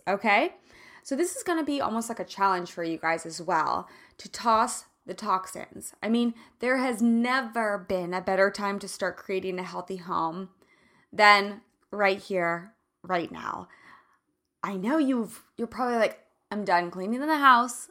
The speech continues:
<laughs> I spent all twenty twenty literally scraping it down to the bare bones." Well, guess what? You can continue to do that, but you can continue to do that in a safe manner.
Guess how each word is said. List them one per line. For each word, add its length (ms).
<laughs> 140
I 240
spent 380
all 200
twenty 380
twenty 540
literally 1080
scraping 1000
it 240
down 340
to 120
the 100
bare 360
bones." 640
Well, 120
guess 360
what? 240
You 140
can 240
continue 440
to 120
do 220
that, 260
but 80
you 80
can 240
continue 720
to 100
do 220
that 220
in 100
a 80
safe 460
manner. 600